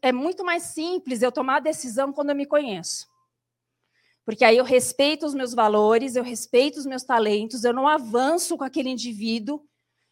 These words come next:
porque eu sei que, de repente, não vai dar match, então pra que que eu vou entrar nesse jogo?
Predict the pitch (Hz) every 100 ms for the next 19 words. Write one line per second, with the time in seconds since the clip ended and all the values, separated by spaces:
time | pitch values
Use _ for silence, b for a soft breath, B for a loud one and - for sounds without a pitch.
0 | _ 233 226 285 285 311 302 277 277 269
1 | 277 277 285 330 330 262 233 233 277 285
2 | 277 - 269 277 277 349 370 302 320 294
3 | 285 294 320 - 220 214 233 262 330